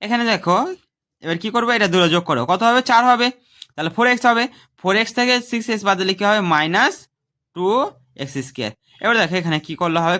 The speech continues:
প্লাস হবে। তাহলে প্লাস বসিয়ে দাও, কত হবে? ফাইভ এক্স স্কয়ার। তাহলে এটা আমাদের অ্যান্সার। এবার দেখো পাঁচ নাম্বার, পাঁচ নাম্বার আমাদের কি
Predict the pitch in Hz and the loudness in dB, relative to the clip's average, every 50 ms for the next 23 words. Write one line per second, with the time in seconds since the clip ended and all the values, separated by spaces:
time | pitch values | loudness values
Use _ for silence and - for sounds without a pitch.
0 | 185 170 151 143 131 - 143 147 190 233 - _ _ _ _ - 117 120 120 139 | -2 0 0 0 0 -2 -6 -8 -8 -8 -10 _ _ _ _ -12 -12 -10 -4 -2
1 | 131 135 135 139 151 156 - 196 190 233 - - 165 147 180 180 175 147 123 127 | -2 -2 -2 -2 -6 -8 -8 -6 -6 -6 -6 -6 -6 -6 -6 -8 -8 -10 -12 -14
2 | _ - 117 127 147 - - _ _ _ _ _ _ _ _ _ _ _ - _ | _ -10 -8 -8 -8 -10 -12 _ _ _ _ _ _ _ _ _ _ _ -20 _
3 | - 85 - - - 107 - _ _ - - _ _ - 127 120 120 123 - 127 | -20 -20 -20 -20 -20 -20 -20 _ _ -20 -20 _ _ -8 -6 -4 -4 -2 -2 -2
4 | 120 123 127 135 180 240 - - _ _ _ - - 120 107 98 - 104 98 _ | -2 -2 0 0 0 0 -2 -4 _ _ _ -12 -12 -12 -10 -10 -12 -16 -16 _
5 | _ _ _ _ - 220 226 208 156 143 139 135 151 151 143 143 131 117 117 117 | _ _ _ _ -6 -2 0 0 0 0 -2 -2 -2 -2 -2 0 -2 -4 -4 -2
6 | - 185 214 208 254 254 254 254 254 254 247 254 254 269 | 0 -2 0 0 0 0 2 2 2 2 0 -2 -2 -2